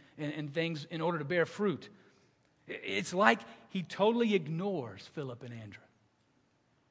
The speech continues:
I-, is, is not, uh, in his actions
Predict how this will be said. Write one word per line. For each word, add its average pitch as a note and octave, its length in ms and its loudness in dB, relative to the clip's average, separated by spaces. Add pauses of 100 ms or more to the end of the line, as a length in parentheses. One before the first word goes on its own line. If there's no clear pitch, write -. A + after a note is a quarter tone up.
(1080)
I-, - 100 -16 (180)
is, G#3 360 2 (140)
is G#3+ 240 2
not, G3 440 4 (120)
uh, G3 80 0 (540)
in G3+ 120 2
his F#3+ 240 4 (100)
actions G#3+ 580 2